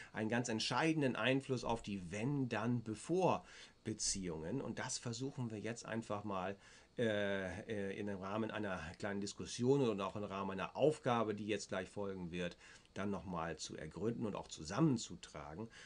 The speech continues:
Und wir werden dazu einfach mal jede der sechs Grundtechniken nehmen und uns da mal überlegen, wie müsste da eine Wenn-Dann-Bevor-Beziehung ausgeprägt sein. Und das kann ich mal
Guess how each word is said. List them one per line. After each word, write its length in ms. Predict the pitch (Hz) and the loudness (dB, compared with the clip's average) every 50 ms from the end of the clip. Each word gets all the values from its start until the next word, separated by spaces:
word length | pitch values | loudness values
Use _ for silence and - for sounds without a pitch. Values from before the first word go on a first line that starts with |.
| - - | -16 -10
Und 80 | - 110 | -4 -2
wir 120 | 113 110 | 0 4
werden 240 | 117 117 123 151 147 | 6 6 6 6 6
dazu 320 | 131 123 120 - - 127 117 | 4 4 2 2 0 -2 -2
einfach 260 | 113 123 117 117 117 | -2 -2 -2 -2 0
mal 260 | 117 110 101 98 92 | 0 0 0 0 0
jede 440 | 95 107 127 135 135 127 123 117 113 117 127 | 2 2 4 6 6 6 6 4 2 -2 0
der 380 | 123 107 107 104 101 101 101 | 0 2 2 2 2 0 0
sechs 320 | 92 95 104 101 - - - | 0 0 0 0 0 -4 -2
Grundtechniken 880 | - 123 131 139 131 - - 113 - - 110 104 98 - 98 92 90 87 - - - - - - | 0 2 2 2 0 -2 -4 -4 -2 -2 -2 -2 -2 -2 -4 -4 -4 -6 -10 -16 -20 -20 -8 -4
nehmen 500 | 101 104 98 98 104 120 127 139 147 135 | -2 0 0 2 4 4 4 4 4 2
und 180 | - 117 107 | 0 -2 -4
uns 160 | 110 - - - | -4 -6 -6 -4
da 120 | 107 104 | -4 -2
mal 140 | 104 104 98 | -2 -2 -2
überlegen, 760 | 104 95 95 87 87 82 90 98 107 120 135 135 131 127 - - - - - - | -2 -4 -2 -2 -2 -2 0 0 2 2 4 2 2 0 -2 -8 -18 -20 -18 -16
wie 380 | 92 90 110 117 120 135 127 107 | -6 0 4 6 6 6 4 4
müsste 380 | 120 123 120 - - - 110 | 2 2 2 2 0 -2 -2
da 180 | 95 110 107 104 | 0 0 0 0
eine 280 | 104 110 101 98 92 87 | 0 0 0 0 0 0
Wenn-Dann-Bevor-Beziehung 1800 | 92 101 113 117 110 101 95 98 87 87 90 90 - - 127 127 127 113 92 82 76 76 - - 98 92 87 - - - 107 98 90 80 80 - | 0 2 2 4 4 2 2 0 -2 -2 -6 -6 -4 -2 0 2 4 4 2 2 0 -4 -6 -6 -6 -6 -4 -4 -6 -4 -2 -2 -2 -2 -4 -4
ausgeprägt 800 | - - 101 113 113 110 - 101 87 - - - 82 80 - - | -2 0 0 0 0 -2 -4 -8 -12 -12 -10 -6 -6 -6 -6 -8
sein. 400 | - - 76 71 71 80 98 117 | -10 -8 -8 -6 -6 -4 -4 -4
Und 140 | 110 110 98 | -4 -2 -4
das 160 | 92 90 - | -4 -4 -4
kann 140 | - 117 113 | -4 -2 -2
ich 160 | 117 107 101 | -2 -2 -2
mal 260 | 101 95 90 92 90 | -2 -2 -2 -2 -2